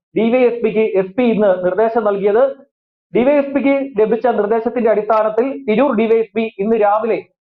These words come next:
വളാഞ്ചേരി പോലീസ് സ്റ്റേഷനിലെത്തി. അദ്ദേഹത്തിന്റെ വാഹനം പോകുന്ന ദൃശ്യമാണ് ഈ കാണുന്നത്. അദ്ദേഹം സ്റ്റേഷനിലെത്തി. അദ്ദേഹം സ്റ്റേഷനിലെത്തിയതിന്റെ തൊട്ട് പിന്നാലെ തന്നെ, അദ്ദേഹം സ്റ്റേഷനിലേക്ക് വരുന്നുണ്ട് എന്ന വിവരത്തിന്റെ, വിവരം ലഭിച്ചതിന്റെ തൊട്ട് പിന്നാലെ തന്നെ സി ഐ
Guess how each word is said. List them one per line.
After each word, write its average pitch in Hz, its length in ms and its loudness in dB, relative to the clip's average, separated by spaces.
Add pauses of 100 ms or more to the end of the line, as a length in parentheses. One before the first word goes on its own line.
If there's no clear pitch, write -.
(180)
വളാഞ്ചേരി 220 640 2
പോലീസ് 214 240 0
സ്റ്റേഷനിലെത്തി. 214 400 0
അദ്ദേഹത്തിന്റെ 214 380 0
വാഹനം 202 420 0
പോകുന്ന 208 440 -2
ദൃശ്യമാണ് 196 640 0 (440)
ഈ 202 160 -2
കാണുന്നത്. 202 580 0 (220)
അദ്ദേഹം 233 480 0
സ്റ്റേഷനിലെത്തി. 214 600 0
അദ്ദേഹം 196 420 0
സ്റ്റേഷനിലെത്തിയതിന്റെ 226 1000 0
തൊട്ട് 220 360 -2
പിന്നാലെ 226 460 0
തന്നെ, 196 140 -2
അദ്ദേഹം 202 220 0
സ്റ്റേഷനിലേക്ക് 220 640 0
വരുന്നുണ്ട് 214 420 0
എന്ന 220 200 0
വിവരത്തിന്റെ, 214 640 -2 (200)
വിവരം 226 360 0
ലഭിച്ചതിന്റെ 220 800 0
തൊട്ട് 214 260 0
പിന്നാലെ 220 440 0
തന്നെ 214 120 0
സി 208 180 -6
ഐ 240 260 0